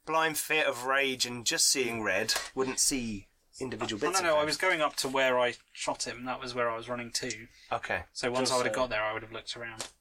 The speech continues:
Speaker 1: Make a perception roll.
Speaker 2: Uh, twenty-nine, so four success levels.
Speaker 1: You spot it as well. Now that you've all
Speaker 2: Did
Speaker 1: kind of caught up together and calmed
Speaker 2: So I'm
Speaker 1: down
Speaker 2: assuming
Speaker 1: slightly.
Speaker 2: he didn't drop anything. Oh no, he's pissed. <laughs>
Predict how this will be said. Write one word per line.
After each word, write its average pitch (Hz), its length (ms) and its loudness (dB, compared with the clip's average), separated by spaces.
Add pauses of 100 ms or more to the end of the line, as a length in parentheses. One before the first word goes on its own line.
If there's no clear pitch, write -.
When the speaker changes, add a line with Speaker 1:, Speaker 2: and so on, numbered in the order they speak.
(100)
Speaker 1:
Make 104 140 -2
a - 60 -10
perception 127 380 -2
roll. 90 180 -4 (2500)
Speaker 2:
Uh, 127 220 -8 (400)
twenty-nine, 139 840 -4
so 139 280 0
four 151 240 -2
success - 460 0
levels. - 340 -6 (440)
Speaker 1:
You 110 100 -4
spot 131 260 2
it 147 80 2
as 156 120 -4
well. - 240 -2 (680)
Now 160 160 2
that 147 140 2
you've 143 120 0
all 147 60 2
Speaker 2:
Did 139 120 0
Speaker 1:
kind 135 180 2
of - 140 -6 (360)
caught 143 180 2
up 135 140 0
together 123 320 0
and 113 120 -6
calmed 135 260 0
Speaker 2:
So 131 40 0
I'm 131 60 4
Speaker 1:
down 127 80 2
Speaker 2:
assuming 139 260 2
Speaker 1:
slightly. 127 160 2
Speaker 2:
he - 60 2
didn't 120 120 -4
drop 123 280 -2
anything. 120 500 -6
Oh 175 80 0
no, 170 80 2
he's 117 160 0
pissed. - 600 -2
<laughs> 135 80 0